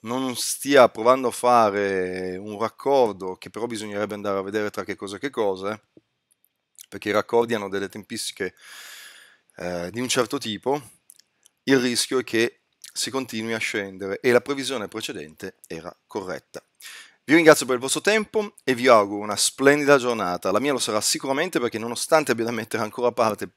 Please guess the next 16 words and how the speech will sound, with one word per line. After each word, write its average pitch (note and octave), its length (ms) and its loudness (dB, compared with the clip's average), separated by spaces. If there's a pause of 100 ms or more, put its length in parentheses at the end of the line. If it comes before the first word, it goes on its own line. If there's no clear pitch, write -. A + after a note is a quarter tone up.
(120)
eh, G#2 180 2
ehm, G2+ 380 -2 (280)
abbia G2+ 260 -4
ancora B2+ 240 -2
da A#2+ 60 2
mettere G#2+ 520 -2
a - 120 4
posto A#2+ 360 -4
parte A2+ 300 0
della G#2 100 0
valigia, E3 480 -2 (560)
finalmente A2+ 420 -4
torno A2 220 -4
sui - 140 -6
miei A2 120 -6
grafici, F#3 480 4